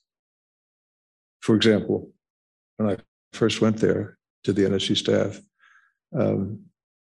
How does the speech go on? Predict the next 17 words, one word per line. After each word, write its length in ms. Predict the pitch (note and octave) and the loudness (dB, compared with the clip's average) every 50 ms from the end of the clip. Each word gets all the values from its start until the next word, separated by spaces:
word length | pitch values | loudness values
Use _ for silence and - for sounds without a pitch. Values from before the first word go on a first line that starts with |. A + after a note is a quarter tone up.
| _ _ _ _ _ _ _ _ _ _ _ _ _ - | _ _ _ _ _ _ _ _ _ _ _ _ _ -6
he, 360 | F3 C#3+ C3 A#2 G2+ G2 A2 - - | -4 -2 0 0 2 0 0 -2 -2
he 120 | - A2+ | 0 0
asked 180 | G2+ F#2 - - | 0 0 0 -2
me 60 | F#2 | -2
to 60 | F2+ | 2
do 120 | G2+ A2 G2 | 2 2 4
a 40 | |
memo 320 | F#2+ G2 G2 F#2+ F#2+ F#2 F#2+ | 4 2 2 0 0 -2 -2
on 120 | F#2+ F#2 | -2 -2
something, 400 | - - G2+ F2+ - G2+ G2+ G2 | -2 -2 -2 -4 -4 -4 -6 -4
and 100 | F#2 F#2+ | -4 -4
I 80 | G2 F#2+ | -4 0
did 180 | F#2 F#2+ F#2+ | 0 0 2
it, 160 | G2+ - - - - _ _ _ _ _ _ _ _ _ _ _ _ _ | 0 -2 -2 -6 -16 _ _ _ _ _ _ _ _ _ _ _ _ _
sent 220 | - - G#2+ G2+ G2+ | -2 0 2 2 2
it 80 | F#2 | 0
over 560 | F#2+ G2 G2 - - G#2 A2 A2 C3+ - - | 0 0 -2 -2 -4 -4 -6 -6 -6 -10 -14